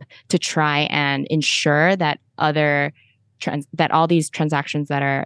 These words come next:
that are non-compliant still get included in the blockchain, and arguing to regulators that, hey,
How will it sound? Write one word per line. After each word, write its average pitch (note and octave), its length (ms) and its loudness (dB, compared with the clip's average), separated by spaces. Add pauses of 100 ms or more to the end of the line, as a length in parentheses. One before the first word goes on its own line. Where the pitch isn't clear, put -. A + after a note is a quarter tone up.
that C#3 140 -2
are C#3 280 -2
non-compliant D3 720 0
still F3+ 400 4
get E3 180 0
included C#3+ 460 -2
in C3 120 -4
the C#3+ 80 -4
blockchain, - 580 -4 (320)
and F#3 260 2
arguing F#3 480 6
to D#3+ 140 -6
regulators D#3 640 2
that, D#3 160 -4
hey, D#3+ 520 2